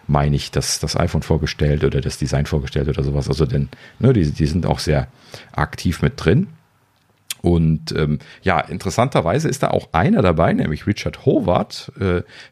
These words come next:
der auch schon mal, äh, Chef der Abteilung gewesen ist. Und zwar in der Zeit, wo Johnny, äh, halbtags gewesen ist. Also, äh, <laughs> wir erinnern uns, das ist die Zeit, wo er Chief Design Officer war.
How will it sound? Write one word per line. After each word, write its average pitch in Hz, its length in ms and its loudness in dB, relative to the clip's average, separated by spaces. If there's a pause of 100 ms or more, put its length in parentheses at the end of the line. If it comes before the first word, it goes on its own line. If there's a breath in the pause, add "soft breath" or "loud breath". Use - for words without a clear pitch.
(100)
der 95 340 2
auch 95 240 2
schon 95 320 0
mal, 82 560 0 (800 loud breath)
äh, - 100 -12
Chef - 380 -2
der 65 400 0
Abteilung 65 480 -2
gewesen 64 480 -6
ist. - 340 -12
Und - 140 -12
zwar - 240 -2
in 76 80 -2
der 71 140 0
Zeit, 92 420 0
wo 82 80 2
Johnny, 78 760 0
äh, 65 220 -6
halbtags - 560 -2
gewesen 65 420 -6
ist. - 380 -12 (180)
Also, 127 340 -6
äh, 127 260 -8 (260 loud breath)
<laughs> - 320 -6
wir 95 140 4
erinnern 120 320 4
uns, 101 160 0
das 90 160 0
ist - 280 -6 (280 loud breath)
die 80 100 -4
Zeit, 82 320 0
wo 82 140 2
er 73 240 0
Chief - 280 0
Design 87 380 2
Officer 117 540 -2
war. 113 260 -8